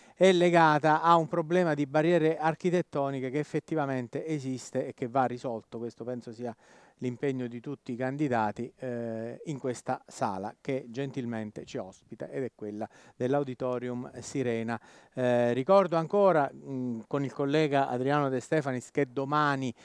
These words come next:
eh, quindi tra qualche ora in edicola, troverete un ampio resoconto di questa tribuna per chi si fosse perso qualche battuta, e ora lascio lo spazio a loro per, ehm, gli appelli conclusivi, parlando direttamente agli elettori,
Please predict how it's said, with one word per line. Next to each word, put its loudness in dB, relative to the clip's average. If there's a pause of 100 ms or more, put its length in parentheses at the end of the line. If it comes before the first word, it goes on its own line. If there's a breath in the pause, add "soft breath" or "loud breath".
(200 soft breath)
eh, 0
quindi -6
tra -6
qualche 0
ora 0
in -4
edicola, 0
troverete -4
un -2
ampio -2
resoconto -8
di -8
questa -6
tribuna -8 (260 soft breath)
per -6
chi -4
si -4
fosse -4
perso 0
qualche 2
battuta, -2
e 2
ora -4
lascio 0
lo -8
spazio 0
a 0
loro 8 (440 soft breath)
per, 10
ehm, 0
gli -6
appelli 6
conclusivi, 0
parlando 4
direttamente -2
agli 0
elettori, 6